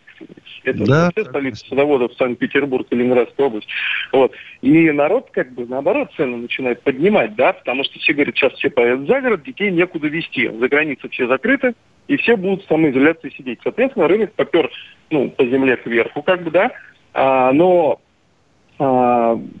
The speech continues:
Speaker 1: мы-то хотели запустить, а, строительство домов, но как сунулись в банки, ну, дают, ну, бешеные кредиты сейчас вот при таком стечении обстоятельств, ну, невозможно. Ищем, естественно, мы, нам, нам нужно там двадцать миллионов, чтобы запустить десять домов строительства, например.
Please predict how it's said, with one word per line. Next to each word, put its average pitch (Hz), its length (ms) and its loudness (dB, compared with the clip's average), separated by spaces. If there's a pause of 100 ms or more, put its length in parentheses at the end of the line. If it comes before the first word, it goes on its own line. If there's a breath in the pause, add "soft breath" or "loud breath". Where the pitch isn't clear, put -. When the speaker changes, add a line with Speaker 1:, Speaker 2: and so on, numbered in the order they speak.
(100)
Speaker 1:
мы-то 214 280 4
хотели 131 360 0
запустить, 131 500 -4
а, 123 580 2
строительство 147 440 -2
домов, 208 340 2 (120)
но 143 200 -6
как 147 220 -4
сунулись 139 400 0
в 131 80 -8
банки, 233 340 0
ну, 147 240 -4 (320)
дают, 180 260 0
ну, 170 100 -2
бешеные 135 400 -2
кредиты 151 380 -4
сейчас 147 280 2
вот 123 180 -12
при 139 320 2
таком 123 840 0
стечении 139 360 0
обстоятельств, 180 380 -2
ну, 135 60 -2
невозможно. 151 560 0 (420 loud breath)
Ищем, 208 340 4
естественно, 180 460 0
мы, 160 400 2
нам, 175 220 2
нам 165 260 0
нужно 190 280 -10
там 127 360 -4
двадцать 165 300 0
миллионов, 143 360 0
чтобы 113 240 -6
запустить 127 380 -2
десять 127 280 -2
домов 123 260 0
строительства, 120 480 -4
например. 117 460 0